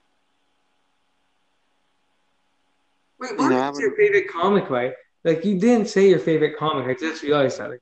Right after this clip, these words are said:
Speaker 1: do you have a favorite Spider-Man comic or not?
Speaker 2: Favorite Spider-Man comic?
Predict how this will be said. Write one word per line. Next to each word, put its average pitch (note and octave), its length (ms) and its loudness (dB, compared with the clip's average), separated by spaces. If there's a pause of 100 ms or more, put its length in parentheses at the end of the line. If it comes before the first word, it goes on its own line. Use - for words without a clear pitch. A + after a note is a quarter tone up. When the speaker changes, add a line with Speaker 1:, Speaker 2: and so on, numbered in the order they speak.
(120)
Speaker 1:
do F3 80 0
you F#3 120 6
have D#3 220 0
a F3 40 0
favorite F#3 340 2
Spider-Man F#3+ 440 0
comic F#3+ 360 2
or C#3 80 0
not? B2+ 280 -4 (1400)
Speaker 2:
Favorite F3 260 -2
Spider-Man E3 640 -6
comic? D3 560 -12